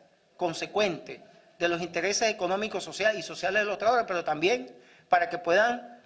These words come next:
ir acumulando fuerzas en función de derrotar al sistema capitalista, que es la principal misión histórica de la clase trabajadora,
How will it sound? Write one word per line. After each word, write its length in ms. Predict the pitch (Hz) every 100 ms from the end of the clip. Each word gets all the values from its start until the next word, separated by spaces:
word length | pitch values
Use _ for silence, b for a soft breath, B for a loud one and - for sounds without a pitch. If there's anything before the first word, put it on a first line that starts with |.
| B B B _ -
ir 200 | 226 262
acumulando 560 | 247 196 185 202 247
fuerzas 380 | 226 233 226 247
en 80 | 202
función 600 | 180 160 202 226 233 - B B B _
de 120 | 180
derrotar 520 | 180 165 170 156 180
al 80 | 240
sistema 360 | - 196 190 185
capitalista, 720 | 175 156 147 220 - - 104 - B B B _
que 100 | -
es 80 | 143
la 260 | 185 208
principal 640 | 208 226 202 - 160 202 240
misión 400 | 214 - 233 214
histórica 500 | - 233 254 - 160
de 80 | 135
la 100 | 127
clase 280 | 151 -
trabajadora, 560 | 147 127 110 110 104 92